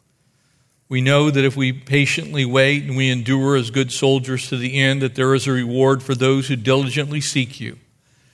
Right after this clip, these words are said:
And we want to be those people tonight, people that are blessed in the moment, uh, as we seek the face of the Savior, as we patiently endure these things that we see on this earth. Help us to be a part of the solution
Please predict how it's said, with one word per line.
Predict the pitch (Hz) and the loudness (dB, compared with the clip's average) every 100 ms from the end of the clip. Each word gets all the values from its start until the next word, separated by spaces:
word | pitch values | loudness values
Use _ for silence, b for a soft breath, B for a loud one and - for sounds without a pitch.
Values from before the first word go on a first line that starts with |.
| _ - | _ -8
And | 120 | -4
we | 120 160 | 2 2
want | 156 160 156 | 2 0 0
to | |
be | 143 156 | -2 0
those | 151 151 151 - | 2 2 0 -4
people | - 135 113 | -6 -6 -8
tonight, | 107 120 107 101 - _ _ _ _ _ _ | -10 -6 -6 -6 -10 _ _ _ _ _ _
people | - 156 156 160 | 0 0 2 2
that | 139 131 | 4 2
are | 127 | 0
blessed | 117 135 151 131 - - - | 0 0 2 0 -2 -6 -6
in | 151 127 | -4 0
the | 123 | 0
moment, | 127 131 123 110 - - b b b b b b - | 2 0 0 -6 -14 -20 b b b b b b -6
uh, | |
as | 123 131 135 120 | -4 0 -2 -2
we | 127 113 | -4 -4
seek | - 165 156 - | -2 -2 -2 -4
the | 139 | -6
face | - 135 131 - | -2 -2 -2 -6
of | 117 | -8
the | 117 | -6
Savior, | - 123 117 113 | -2 -2 -2 -8
as | 107 | -10
we | 120 | -12
patiently | - 156 147 - 151 147 139 | -4 -2 0 0 -4 -4 -2
endure | 127 120 120 113 110 - _ b b b b - | -2 -4 -4 -6 -8 -14 _ b b b b -10
these | 127 - | -8 -6
things | 147 139 117 | -4 -4 -4
that | 135 | -8
we | 127 | -8
see | 127 - 131 | -4 0 2
on | 123 123 | 2 0
this | 123 110 | -4 -4
earth. | 131 120 110 | -2 -2 2
Help | 135 127 | 2 2
us | 127 | -2
to | - | -2
be | 131 | -2
a | 127 | -2
part | - 147 139 | 2 2 2
of | 123 | -2
the | |
solution | 113 135 123 139 156 - 160 | -6 -6 -2 0 0 0 -2